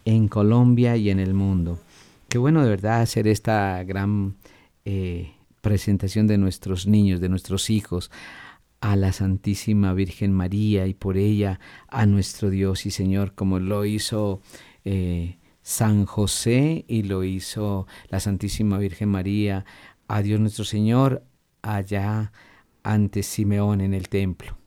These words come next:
Simeón y Santa Ana, ¿no? Sí.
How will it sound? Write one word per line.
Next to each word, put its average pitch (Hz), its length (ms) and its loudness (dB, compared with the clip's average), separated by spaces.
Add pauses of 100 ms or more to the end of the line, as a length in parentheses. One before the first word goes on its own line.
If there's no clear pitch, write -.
(400)
Simeón 107 480 2
y 107 60 2
Santa 98 500 -4
Ana, 101 180 -2
¿no? 110 240 -6 (680)
Sí. 71 340 -14